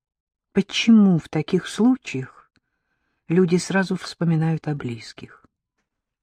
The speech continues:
Чувствуют перед ними свою вину? Мать давно ждёт внуков. Флемаксом пообещал назвать сына Мартином. Снова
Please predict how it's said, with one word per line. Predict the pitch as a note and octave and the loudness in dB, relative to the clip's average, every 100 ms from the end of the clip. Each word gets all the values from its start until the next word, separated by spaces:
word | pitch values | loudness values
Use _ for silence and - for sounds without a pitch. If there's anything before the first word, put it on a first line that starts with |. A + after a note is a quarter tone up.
| _ _ _ | _ _ _
Чувствуют | - E3+ - F3+ F3+ | -2 0 0 -2 0
перед | - F3 D#3+ | 0 0 4
ними | F3 E3+ | 4 4
свою | - E3+ E3+ E3+ | 0 0 0 2
вину? | F3 F3+ A3+ B3+ _ _ _ _ _ _ _ _ _ - - | 4 6 6 4 _ _ _ _ _ _ _ _ _ -14 0
Мать | G3 A#3 - - - _ _ | 4 4 2 -12 -20 _ _
давно | D#3 F#3+ G#3 C#4 D4 | 0 2 4 4 2
ждёт | E3+ E3 - | 0 -2 0
внуков. | D3 G3 G#3+ F3+ - _ _ _ _ _ _ | 0 2 0 -6 -16 _ _ _ _ _ _
Флемаксом | - D3+ F3+ F3+ E3+ - D#3+ | -2 0 2 2 -2 -2 -2
пообещал | E3+ D#3 D#3 - D#3+ D3+ | 0 0 -2 -2 0 2
назвать | D#3 D3 D3+ - | 0 0 -2 -4
сына | - D#3 D3+ | -4 -2 0
Мартином. | D3 D3 D3 _ C#3 C#3 C#3 - _ _ _ _ _ _ | 0 -2 -4 _ -6 -6 -8 -12 _ _ _ _ _ _
Снова | - F#3+ G#3+ G3 D#3+ | -6 2 2 2 -2